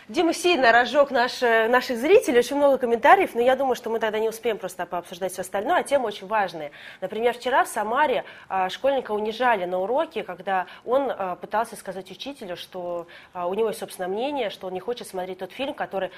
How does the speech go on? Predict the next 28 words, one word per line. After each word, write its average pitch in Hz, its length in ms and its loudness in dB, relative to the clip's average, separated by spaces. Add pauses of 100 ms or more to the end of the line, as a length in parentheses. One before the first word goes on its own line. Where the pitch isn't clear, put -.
учитель 214 420 -8
заставлял 202 560 -2
его 180 100 -4
смотреть 190 500 -8
на 196 120 -4
уроке, 214 400 -2
вместо 175 220 -8
того, 196 180 -2
чтобы 180 160 -16
преподавать 190 480 -6
ему 185 80 -8
предметы, 196 580 -6 (240)
вместо - 160 -14
того, 240 160 -2
чтобы 202 300 -6 (160)
развивать 233 340 -2
его 233 80 -4
критическое 226 520 -8
мышление, 214 500 -4
взгляд, 240 380 0
как, 220 160 -10 (200)
как 196 160 -10
мы 226 120 0
это 220 180 -2
обсуждали 202 460 -4
раньше, 214 340 -2
что - 160 -12
нужно 214 240 -6